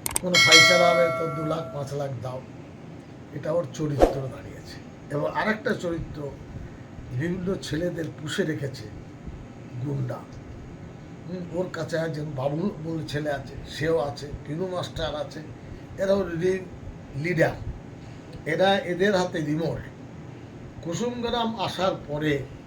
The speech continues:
থানার বড়বাবুর সামনে কারো হাত ধরতে পারলেন না। আমার গাড়িতে রড আর ইট দিয়ে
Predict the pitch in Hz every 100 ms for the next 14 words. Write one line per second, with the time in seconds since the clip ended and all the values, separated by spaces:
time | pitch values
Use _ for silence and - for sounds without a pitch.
0 | - - - - - - - - - -
1 | - - 156 202 208 202 196 208 226 233
2 | 175 220 269 - - - - - - -
3 | - - - - 175 190 165 185 175 233
4 | 262 233 202 147 - - - - - -
5 | - - - - - - 143 165 175 147
6 | 143 190 214 - 165 170 - - - -
7 | - - - 123 160 190 214 214 190 -
8 | 160 175 151 143 190 160 165